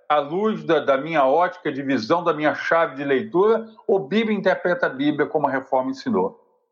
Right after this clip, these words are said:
Aliás, a gente precisa destacar nesse problema e nessa demanda que atualiza a questão das Escrituras hoje,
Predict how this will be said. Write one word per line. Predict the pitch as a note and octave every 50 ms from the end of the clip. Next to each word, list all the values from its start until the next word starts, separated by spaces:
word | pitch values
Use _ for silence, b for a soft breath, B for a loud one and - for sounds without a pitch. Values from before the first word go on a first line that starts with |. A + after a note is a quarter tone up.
| _ _ _ _ _ _ _
Aliás, | - C3 C3 D3 E3+ F#3 D#3+ E3
a |
gente | D#3 D3 F3+ F3+ - - D#3+
precisa | - E3 D#3 - - F3 D#3+
destacar | C#3+ C3+ - - - D3+ C3+ - - - C#3+ D#3 E3+ D#3 A#2 - - - _ _ _ _
nesse | - B2+ C#3 E3+ E3 - - -
problema | - D3+ C#3 B2 A2 A#2 C#3+ D3+ D3 C3+
e |
nessa | B2 C3 C#3+ C#3+ - E3
demanda | D3 C3 C3 A#2 A2 B2+ C#3 D3 C#3 A#2+ A2+ -
que | - C3
atualiza | A2+ A2+ - - C#3 B2+ A#2 B2 A#2+ A#2+
a | A#2+
questão | - C#3 B2+ - - B2+ B2
das | A#2+ A2 G#2
Escrituras | G#2+ - - A2+ A2 A2 A#2 A2+ G#2 G#2 F#2+ F2+ G#2
hoje, | C3+ E3 E3 C#3+ A2+ A2 A2 A2 A2